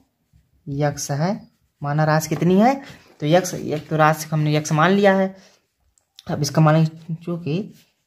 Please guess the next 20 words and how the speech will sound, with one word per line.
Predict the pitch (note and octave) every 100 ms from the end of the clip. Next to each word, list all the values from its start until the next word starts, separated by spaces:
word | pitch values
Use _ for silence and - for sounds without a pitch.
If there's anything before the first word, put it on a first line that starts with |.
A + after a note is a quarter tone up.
| -
यक्स | C#3 E3 F#3 - D#3+
का, | - C#3+ B2+
यक्स | D3 D#3
का | E3+
कितना | D#3+ D3+ E3 F3
है, | A3 A3+
पैंतीस | C#3+ C3+ D3
परसेंट | - B2 B2 B2
है, | C#3
यक्स | D3 D3+
का |
कितना | D3+ D3+ D#3+
है, | F3+ A#3+ C#4 _ - - - _ _
पैंतीस | C3+ B2+ B2+ E3
परसेंट | F3 E3 F#3 E3+
बराबर | D3 D3 D3+
कितना | D#3
है, | F3+
दो | D3 C#3+
सौ | C#3+ A3+